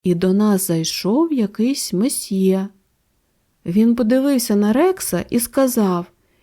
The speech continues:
«Кі-кі, нарешті ти знайшлась! Я тебе скрізь шукаю!» «Месьє, що вам потрібно?»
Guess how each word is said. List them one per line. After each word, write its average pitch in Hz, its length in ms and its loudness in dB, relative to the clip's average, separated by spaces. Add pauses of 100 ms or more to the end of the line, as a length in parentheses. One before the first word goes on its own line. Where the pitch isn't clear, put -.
(360)
«Кі-кі, 285 1200 2 (120)
нарешті 311 840 2
ти 277 200 -2
знайшлась! 233 1080 0 (220)
Я 240 220 -2
тебе 320 340 -2
скрізь 311 520 2
шукаю!» 240 960 -2 (1120)
«Месьє, 190 680 -2 (220)
що - 300 -6
вам 240 220 0
потрібно?» 175 680 -2